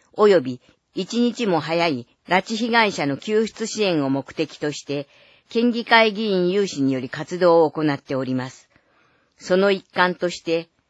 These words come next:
令和七年一月八日、鳥栖市民文化会館において、拉致被害者である蓮池薫氏を講師に迎え、拉致問題を考える県民の集いを佐賀県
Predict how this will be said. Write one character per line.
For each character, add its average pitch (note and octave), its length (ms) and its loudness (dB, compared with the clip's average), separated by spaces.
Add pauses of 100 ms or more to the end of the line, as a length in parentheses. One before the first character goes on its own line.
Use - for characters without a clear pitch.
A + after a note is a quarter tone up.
(680)
令 A#3+ 240 6
和 E3+ 120 4
七 - 260 -6
年 D#3+ 260 0
一 F#3+ 200 -2
月 F#3+ 300 0
八 D#3+ 200 2
日、 G#2+ 260 -16 (360)
鳥 G3+ 160 0
栖 B3 120 -6
市 B3 180 2
民 A#3 280 4
文 G#3+ 220 0
化 A3+ 140 0
会 A3 260 0
館 D3+ 180 -2
に C#3+ 200 2
お D3+ 80 -2
い B2 80 -6
て、 A#2 260 -12 (380)
拉 G#3 140 4
致 A#3+ 140 -6
被 A#3 120 -4
害 A#3 220 6
者 D#3+ 160 -2
で D3+ 140 0
あ C#3 100 0
る B2 180 -10 (240)
蓮 G3 260 -6
池 F3 280 -4
薫 G3 360 4
氏 D3+ 180 -6
を B2 60 -4
講 G3 240 2
師 B2 180 -8
に B2+ 100 -4
迎 B2+ 140 -6 (200)
え、 B2 160 -12 (560)
拉 F3 160 2
致 A3+ 160 -6
問 A3+ 260 2
題 C#3+ 220 2
を C#3 80 -4
考 E3 420 -2
え D3 80 0
る A#2+ 120 -12
県 F#3+ 300 0
民 F3+ 240 2
の E3+ 120 0
集 D#3+ 300 -2
い D3 200 -6 (380)
を D#3+ 260 2 (220)
佐 - 140 -6
賀 G#3+ 200 6
県 C#3 340 -2